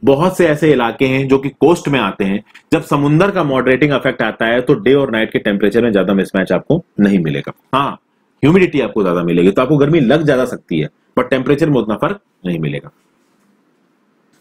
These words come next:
अब हम precipitation की बात करते हैं। precipitation मतलब बारिश की बात करते हैं। देखिए, हमारे देश के अलग-अलग हिस्सों में अलग-अलग amount of precipitation मिलता है। अब अगर आपको precipitation में problem आ रही हो दोस्तों,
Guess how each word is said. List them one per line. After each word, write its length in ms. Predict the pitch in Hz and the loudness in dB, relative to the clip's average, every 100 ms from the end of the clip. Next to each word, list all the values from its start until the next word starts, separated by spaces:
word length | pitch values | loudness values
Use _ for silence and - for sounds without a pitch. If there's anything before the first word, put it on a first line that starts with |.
| - | -4
अब 160 | 151 180 | 0 0
हम 100 | 190 | 0
precipitation 600 | 139 - 120 107 101 104 | -2 -2 -2 -2 -2 -4
की 60 | 90 | -4
बात 200 | 85 - | -4 -6
करते 240 | 78 - | -10 -10
हैं। 40 | - | -4
precipitation 560 | 107 135 139 131 127 | -2 0 0 0 -2
मतलब 380 | 123 104 160 214 - _ _ _ | -4 -2 -2 -2 -10 _ _ _
बारिश 400 | 92 85 85 - | -2 -2 -2 -4
की 100 | - | -4
बात 220 | 76 73 | -4 -6
करते 260 | - 76 73 | -8 -10 -12
हैं। 60 | - _ _ _ - - - | -18 _ _ _ -20 -20 -2
देखिए, 420 | 135 180 202 220 - | 0 2 2 0 0
हमारे 320 | 131 139 175 | -2 0 0
देश 240 | 156 160 160 | 0 0 0
के 80 | |
अलग-अलग 500 | - 139 156 156 156 | -2 0 -2 0 0
हिस्सों 260 | 139 131 156 | -2 -2 0
में 100 | 170 | 0
अलग-अलग 720 | 175 139 156 156 - 139 143 - | 0 -2 -2 -4 -2 -2 -2 -2
amount 420 | 120 120 135 139 117 | 0 2 0 0 -2
of 100 | 123 - 101 113 - - | -2 -2 -2 -4 -4 -2
precipitation 560 | 123 143 - 104 101 | 0 0 0 0 0
मिलता 340 | 107 87 80 90 | 0 0 0 0
है। 80 | 98 | 0
अब 60 | |
अगर 200 | 127 143 | 0 2
आपको 260 | 143 135 151 | 0 -2 -2
precipitation 600 | 139 123 135 135 131 143 | 0 0 2 0 0 0
में 100 | 131 | 2
problem 360 | 117 113 131 | 2 2 0
आ 80 | 123 | 2
रही 120 | 117 131 | 2 2
हो 40 | |
दोस्तों, 340 | 120 113 143 | 0 0 -4